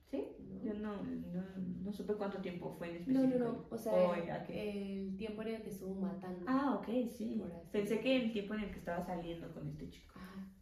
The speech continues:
Speaker 2: No, no, el tiempo que estuvo
Speaker 1: Sí,
Speaker 2: matando.
Speaker 1: fue bastante.
Speaker 2: Sí,
Speaker 1: Digo,
Speaker 2: sí,
Speaker 1: fueron
Speaker 2: bastante.
Speaker 1: diecisiete víctimas.
Speaker 2: Ajá.
Speaker 1: O sea, ya sé que es un número bastante considerable,
Speaker 2: Ujú.
Speaker 1: pero, pues, sí fue
Speaker 2: Sí.
Speaker 1: suficiente tiempo.
Speaker 2: Sí, fue suficiente tiempo. Y,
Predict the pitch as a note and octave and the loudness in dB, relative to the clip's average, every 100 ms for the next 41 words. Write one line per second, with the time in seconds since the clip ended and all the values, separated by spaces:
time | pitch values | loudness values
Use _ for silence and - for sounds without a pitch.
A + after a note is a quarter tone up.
0 | _ _ A3 G#3+ G3+ G3 F#3+ G3+ G3+ G#3 | _ _ -10 -8 -8 -6 -6 -6 -6 -8
1 | F#3+ F#3 F#3+ F3 F3 A3 - G#3 G#3+ A3 | -8 -8 -6 -6 0 0 2 0 0 0
2 | A#3 C4 G#3 F#3+ G#3+ G#3 G#3+ B3+ A#3 F#3 | 0 0 0 2 4 4 4 6 6 4
3 | F3+ F3+ F#3+ F#3 F#3+ G#3 - - - - | -2 -2 -4 -4 -4 -4 -6 -10 -16 -12
4 | G3 G3+ B3 - B3 F#3 F3 E3+ D#3+ D#3+ | -8 -4 -4 -4 -6 -2 0 0 -2 -4
5 | - - - - _ _ - - _ - | -8 -14 -20 -20 _ _ -20 -20 _ -20
6 | - - - E3+ F3 E3+ F3 F3+ E3+ E3+ | -20 -20 -6 -4 -4 -4 -4 -4 -6 -6
7 | E3+ E3 D#3 D3+ D3+ F3 F3+ F3 F#3 F#3 | -6 -6 -4 -4 -4 -4 -6 -6 -2 0
8 | F#3 F#3 G#3 A3 - A#3 D#4+ D#4+ - - | 2 0 0 -4 -4 -2 -2 -4 -12 -20
9 | - _ _ _ - G3+ G3 F3+ F#3 F3+ | -20 _ _ _ -4 2 4 2 -2 -6
10 | F3 F3+ F3+ F3 F3 F3+ - - - - | -4 -2 -2 -2 -4 -6 -8 -16 -20 -20
11 | - A#3+ A#3 A#3 F#3+ F3+ F3 F3 E3+ A#3 | -10 -8 -8 -8 -4 -2 0 0 0 -2
12 | B3+ A3 - - A3 G#3 - F#3+ F3+ F3 | -2 -4 -8 -14 -16 -16 -16 -14 -12 -12
13 | F3+ F#3 G3+ - - - _ _ - - | -14 -14 -14 -14 -18 -20 _ _ -20 -20
14 | G3 F#3 F3 E3 | -12 -8 -8 -10